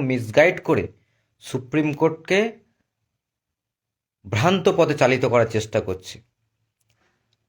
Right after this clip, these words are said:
সেটা আমরা প্রত্যেকে বুঝতে পেরেছি। হয়তো বলেছে বা আমা-, হয়তো অনেকে মনে করছেন যে যারা যোগ্য, আমাদের যে লয়ার, তারা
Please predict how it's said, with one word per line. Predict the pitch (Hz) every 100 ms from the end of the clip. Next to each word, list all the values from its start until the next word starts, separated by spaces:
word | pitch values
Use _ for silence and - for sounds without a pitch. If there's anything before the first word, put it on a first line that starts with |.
| _ -
সেটা | 143 160
আমরা | 160 175
প্রত্যেকে | 139 147 - 165 180
বুঝতে | 147 135 139 120
পেরেছি। | 104 98 - - _ _ _ _ _ _ _ _ - - _ _ -
হয়তো | 143 151 165
বলেছে | 139 147 147 143 151 - _ _ _ _ _ _ _ _ _ _ _
বা | 127 127
আমা-, | 135 -
হয়তো | 123 151 151
অনেকে | 151 151
মনে | 139 139
করছেন | 143 143 151 143
যে | 135 135 131 - _ _ -
যারা | 113 123
যোগ্য, | 110 127 120 117 135 131 - _ _ _ _ -
আমাদের | 117 123 151 123 - _ - 104
যে | 123 123
লয়ার, | 117 117 123 117 120
তারা | 117